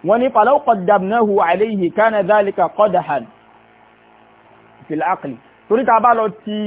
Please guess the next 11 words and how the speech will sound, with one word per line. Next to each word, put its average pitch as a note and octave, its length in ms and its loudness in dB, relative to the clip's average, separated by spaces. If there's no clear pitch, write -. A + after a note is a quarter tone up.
ẹ̀rí E3 420 2
ṣáájú G#3+ 340 0
làákàyè, E3+ 480 -2
a, F#3 160 -4
a F3 120 -4
ti E3+ 80 -14
fàbùkù D3+ 340 -6
kan E3 160 -8
làákàyè D#3 360 -2
nìyẹn C3 220 -8
o. A#2 80 -12